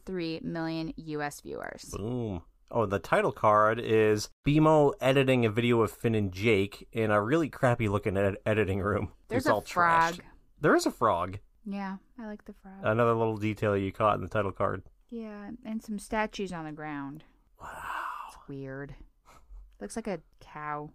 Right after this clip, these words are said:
Speaker 2: It's kind of a cool title card. I like this one.
Speaker 1: So the episode sh-,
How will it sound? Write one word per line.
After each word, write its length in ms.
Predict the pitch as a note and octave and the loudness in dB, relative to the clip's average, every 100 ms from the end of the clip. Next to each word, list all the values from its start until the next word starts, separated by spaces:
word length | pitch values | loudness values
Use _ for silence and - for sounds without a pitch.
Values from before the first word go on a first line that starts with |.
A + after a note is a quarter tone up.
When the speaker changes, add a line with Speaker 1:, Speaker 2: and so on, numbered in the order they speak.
| _ | _
Speaker 2:
It's 100 | _ | _
kind 160 | - F#4 | -2 0
of 80 | D4 | 0
a 40 | |
cool 240 | - C3 A2 | 2 2 2
title 260 | A#2 G2+ | 2 2
card. 200 | - G2 | 2 4
I 40 | E3+ | 4
like 180 | D3 | 2
this 140 | - - | -2 -8
one. 160 | - - - _ _ | -10 -12 -20 _ _
Speaker 1:
So 500 | - C#4+ C4+ B3+ A#3+ - | 0 4 6 6 4 0
the 200 | A3+ - | -2 0
episode 320 | F#4 G#4 D#4+ | -2 -2 -2
sh-, 240 | - - | -4 -8